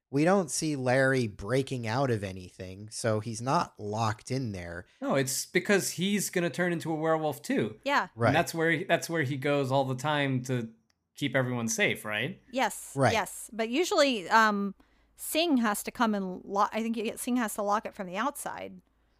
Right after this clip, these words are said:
Speaker 1: Yes.
Speaker 2: Oh,
Speaker 1: That's,
Speaker 2: okay.
Speaker 1: you know, that's what he says is, "Singh locks me," he, he says that later.
Speaker 3: Yeah.
Speaker 1: He says, "Singh locks me in every time I change, but, you know, I don't wanna be locked in anymore. The wolf must,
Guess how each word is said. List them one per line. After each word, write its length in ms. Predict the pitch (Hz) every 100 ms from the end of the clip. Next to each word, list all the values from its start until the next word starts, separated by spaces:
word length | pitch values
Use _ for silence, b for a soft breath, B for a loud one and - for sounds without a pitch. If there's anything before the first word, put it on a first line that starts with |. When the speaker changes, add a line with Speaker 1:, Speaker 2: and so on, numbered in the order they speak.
| _
Speaker 1:
Yes. 500 | 156 151 104 - - 131
Speaker 2:
Oh, 420 | 123 120 113 113
Speaker 1:
That's, 360 | 120 123 -
Speaker 2:
okay. 100 | 104
Speaker 1:
you 60 | 131
know, 140 | 120
that's 300 | 113 131 -
what 120 | 135 123
he 80 |
says 560 | 107 - 127 123 120 110
is, 160 | 101 -
"Singh 680 | - 131 127 123 120 110
locks 400 | 107 107 110 -
me," 300 | 110 107 104
he, 240 | 101 110 110
he 80 | 110
says 280 | 147 135
that 200 | 120 104 104
later. 300 | 110 104 95
Speaker 3:
Yeah. 140 | 202
Speaker 1:
He 60 | -
says, 260 | 175 101 -
"Singh 380 | - 123 123 120
locks 400 | 107 110 110 -
me 220 | 110 101
in 400 | 107 110 104 95 b b b -
every 220 | 110 110
time 300 | 110 107 104
I 100 | 98
change, 640 | 90 - 120 113 104 98 - b b _
but, 160 | 101 90
you 80 |
know, 120 | 87 82
I 120 | 98
don't 300 | 107 - -
wanna 200 | 98 101
be 160 | 95 95
locked 400 | 98 98 - 104
in 100 | 101
anymore. 640 | 98 98 92 92 90 90 85
The 80 |
wolf 320 | 92 101 101 90
must, 400 | 95 101 -